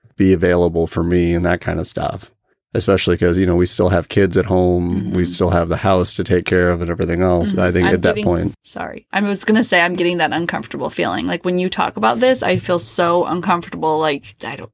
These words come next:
Speaker 2: that you're gonna get fed up or so. I don't know what I'm nervous about 'cause I don't think that you're gonna leave me, but just, oh, it just feels really uncomfortable to be called out on not being supportive when that's the one thing I need from you so badly.
Speaker 1: Yeah.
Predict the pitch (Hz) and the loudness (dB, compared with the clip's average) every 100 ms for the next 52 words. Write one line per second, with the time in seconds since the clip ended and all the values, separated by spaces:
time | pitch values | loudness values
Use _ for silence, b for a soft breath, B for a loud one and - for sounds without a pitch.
0 | - - - 170 175 165 170 - 175 180 | -14 -10 -8 -4 -4 -2 -6 -2 0 2
1 | 175 - 123 - 135 170 208 180 196 170 | 0 -2 -4 0 0 0 0 2 2 2
2 | 165 165 175 160 190 165 160 156 - 170 | 2 0 0 0 0 0 2 0 0 -2
3 | 170 165 170 170 - 160 165 165 160 175 | 0 0 -2 -2 -4 -2 -2 -2 2 2
4 | 175 165 147 - 120 117 - - 156 - | 2 -2 -4 -2 0 -2 -2 -4 -2 -4
5 | - 185 185 170 180 - - 180 175 165 | -4 -4 -4 -4 -4 -6 0 0 0 -2
6 | 180 180 170 175 190 180 170 160 - 165 | 0 0 0 -2 -2 -2 -2 -2 -2 -6
7 | 160 - 165 165 - 170 165 151 165 160 | -6 -2 2 2 2 2 0 0 0 0
8 | 160 160 160 _ _ _ _ _ _ 180 | 0 -4 -12 _ _ _ _ _ _ -2
9 | 170 - 180 175 165 165 - 185 - - | -2 0 -2 -2 -2 -4 -2 -2 -4 -8
10 | - _ 196 202 185 180 - 170 - _ | -12 _ 2 4 2 0 -2 -2 -4 _
11 | _ - 170 185 185 - 175 170 160 156 | _ -18 -2 0 0 0 0 2 0 -4
12 | _ _ 175 190 180 - 170 165 160 - | _ _ -2 0 0 -2 -4 -4 -4 -2
13 | 92 98 - - - - 98 95 85 | -2 -2 -4 -6 -6 0 4 4 2